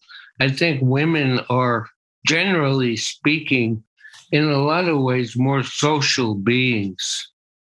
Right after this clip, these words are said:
And so the interaction is, can be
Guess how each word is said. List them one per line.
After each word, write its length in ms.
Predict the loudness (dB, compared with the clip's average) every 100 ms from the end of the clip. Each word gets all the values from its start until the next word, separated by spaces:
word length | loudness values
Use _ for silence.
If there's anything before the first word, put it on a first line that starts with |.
| 0
And 240 | 2 2
so 560 | 2 2 2 0 -2 -2
the 160 | 0 0
interaction 840 | 0 0 0 0 -2 -2 0 2
is, 100 | 0 -2 -2
can 400 | 0 0 0 2
be 360 | 2 0 -2